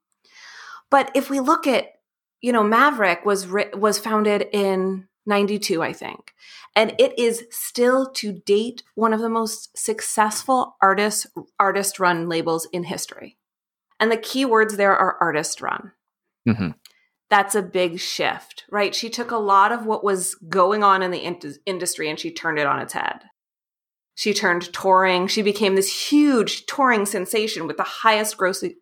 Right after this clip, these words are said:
Speaker 1: gross tours. Like, she printed money in the music industry. And in those days,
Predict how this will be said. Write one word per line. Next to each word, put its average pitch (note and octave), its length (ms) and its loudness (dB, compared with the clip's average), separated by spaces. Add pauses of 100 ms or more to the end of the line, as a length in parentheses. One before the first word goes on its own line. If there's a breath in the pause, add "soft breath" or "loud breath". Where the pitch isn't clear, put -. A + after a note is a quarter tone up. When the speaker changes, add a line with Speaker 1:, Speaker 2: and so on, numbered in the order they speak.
Speaker 1:
gross F#3 260 4
tours. E3+ 480 2
Like, E3+ 280 2 (540 loud breath)
she B3+ 760 2 (440)
printed F#3 720 0
money F3 400 2
in A#2+ 80 0
the A2 80 0
music G2 340 -4
industry. - 640 -10 (680)
And F3+ 500 2 (180)
in F#3 200 0
those F3 340 0
days, F#3+ 560 0